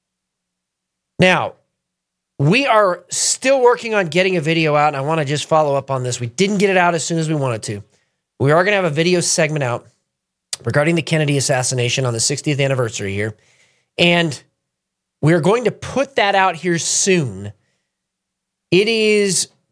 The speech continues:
probably the most impactful, uh, video set I've seen, but also very clearly, it shows the grassy knoll at the moment the shot was fired.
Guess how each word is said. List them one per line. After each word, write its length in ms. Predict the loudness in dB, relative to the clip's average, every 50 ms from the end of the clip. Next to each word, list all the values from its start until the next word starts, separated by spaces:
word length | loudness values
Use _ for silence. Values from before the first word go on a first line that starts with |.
| _
probably 580 | -10 -4 -2 0 0 2 0 0 0 0 -2 0
the 100 | 0 0
most 360 | 0 2 2 0 -2 -4 -4
impactful, 1120 | -2 -2 0 -2 -2 -4 -4 -2 -2 -2 -4 -6 -8 -4 -2 0 2 2 2 2 0 -2 -6 _ _ _ _ _ -4
uh, 240 | -2 -2 0 -2 -2
video 400 | 0 0 0 2 2 2 0 0
set 440 | 0 -2 -2 0 0 0 -2 -2 -2
I've 220 | -4 -6 -4 -4
seen, 520 | -4 -2 -2 0 2 2 2 0 0 -4 -8 _ _ _ _ _ _ _ _ _ _ _ _ _ _ _ _ _ _ _ _
but 200 | 0 2 2 4
also 420 | 4 4 4 2 0 0 -2 -2 -2
very 420 | -2 -2 -2 0 0 2 2 0 -2
clearly, 760 | -4 -6 -4 -2 0 0 2 2 0 0 0 0 -2 -4 -6 -8 -12 _ _ _ _ _ _ _ _ _ _ _ _ _ _ _ _ _ _ _ _
it 160 | 0 0 2
shows 500 | 2 0 2 2 2 2 2 0 0 0
the 100 | -2 -2
grassy 460 | 0 0 2 2 0 0 -2 -4 -4 -2
knoll 280 | 0 0 0 0 0
at 100 | -2 -2
the 60 | -2
moment 320 | -2 -2 -2 -2 -2 -4 -4
the 40 | -2
shot 300 | 0 0 0 0 0 -2
was 100 | -8 -6
fired. 400 | -2 -2 0 0 -2 -4 -8